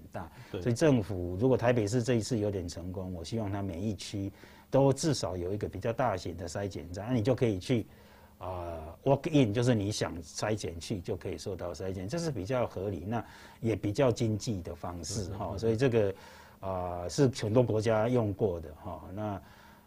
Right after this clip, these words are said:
Speaker 1: 啊，没有错，就是有筛检比较多的，就赶快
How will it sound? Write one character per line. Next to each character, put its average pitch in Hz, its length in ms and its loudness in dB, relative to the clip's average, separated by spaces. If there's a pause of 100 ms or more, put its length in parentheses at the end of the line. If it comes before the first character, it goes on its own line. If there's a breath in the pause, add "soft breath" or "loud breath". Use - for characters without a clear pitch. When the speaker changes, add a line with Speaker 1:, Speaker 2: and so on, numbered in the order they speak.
Speaker 1:
啊， 90 480 -6 (500)
没 135 140 8
有 143 100 12
错， 127 340 6
就 143 120 -2
是 131 120 0 (320 soft breath)
有 113 120 0
筛 156 220 6
检 110 200 4
比 95 120 -2
较 127 160 6
多 113 180 4
的， 101 140 2
就 117 80 2
赶 87 180 -2
快 92 260 -2